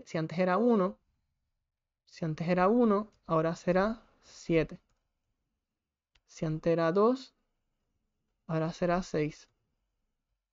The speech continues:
Si antes era tres, ahora será cinco. Si antes era cuatro, seguirá siendo cuatro. Si antes era cinco, ahora será tres. Si antes era seis,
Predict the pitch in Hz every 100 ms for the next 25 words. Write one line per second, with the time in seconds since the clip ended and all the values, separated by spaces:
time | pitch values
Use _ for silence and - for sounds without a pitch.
0 | _ _ - - 156 156 156 165 165 175
1 | 202 233 - _ _ _ _ _ _ _
2 | - 160 175 175 175 185 170 160 156 180
3 | _ _ _ _ _ _ _ _ _ _
4 | - 170 156 160 156 165 160 190 202 202
5 | 214 214 156 156 151 - 160 156 196 190
6 | 165 165 202 _ _ _ _ _ _ _
7 | _ _ - 160 160 160 160 170 - 226
8 | 220 208 185 190 _ _ _ _ _ _
9 | - 151 175 165 156 151 147 175 - _
10 | _ _ _ _ _ _ _ - - 156
11 | 156 156 156 160 - 196 226 -